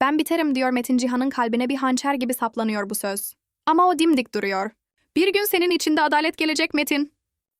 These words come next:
diye haykırıyor dışarıda hançer. Kızgın, öfkeli ama kararlı. Şirketin kapısını çarpıyor, Metin'in odasına giriyor.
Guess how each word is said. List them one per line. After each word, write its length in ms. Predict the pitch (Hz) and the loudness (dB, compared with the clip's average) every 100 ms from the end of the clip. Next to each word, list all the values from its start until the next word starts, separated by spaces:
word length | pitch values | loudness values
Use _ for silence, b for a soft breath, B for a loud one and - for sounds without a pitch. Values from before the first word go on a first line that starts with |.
| - | -4
diye 120 | 226 | -4
haykırıyor 640 | 269 214 202 190 180 196 220 | 0 -4 -2 -6 -6 -8 -6
dışarıda 380 | 208 208 196 208 | -4 -4 -4 -4
hançer. 440 | 202 202 208 214 b b b _ | -4 -6 -4 -6 b b b _
Kızgın, 380 | - 233 202 220 | -4 -4 -2 -6
öfkeli 580 | 196 214 254 233 214 226 _ _ _ _ | -6 -8 -6 -4 -4 -6 _ _ _ _
ama 180 | 247 349 | -2 0
kararlı. 500 | - 240 220 214 202 - _ _ _ | -2 -2 -2 -2 -4 -10 _ _ _
Şirketin 400 | - 240 247 277 | -6 -4 -2 -2
kapısını 400 | 277 233 220 240 | -4 -4 -4 -4
çarpıyor, 440 | 247 214 208 220 240 | -2 -4 -2 -4 -2
Metin'in 420 | 233 - 240 247 | -2 -2 -2 -2
odasına 400 | 220 214 226 233 | -4 -4 -4 -4
giriyor. 400 | 214 180 156 | -4 -6 -8